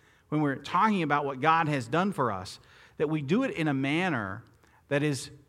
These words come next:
is worshipful toward God, is humble, and is not dismissive of those that aren't as far along the way as us. Uh, Christopher Ash and someone else wrote a book about the heart of anger. I haven't read it yet, but it looks really interesting. I,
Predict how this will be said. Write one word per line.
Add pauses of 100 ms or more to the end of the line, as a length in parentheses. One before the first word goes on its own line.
(220)
is
worshipful
toward
God, (320)
is
humble,
and
is
not
dismissive (400)
of
those
that
aren't
as
far
along
the
way
as
us. (720)
Uh,
Christopher
Ash
and
someone
else
wrote
a
book
about
the
heart
of
anger. (840)
I
haven't
read
it
yet,
but
it
looks
really
interesting.
I,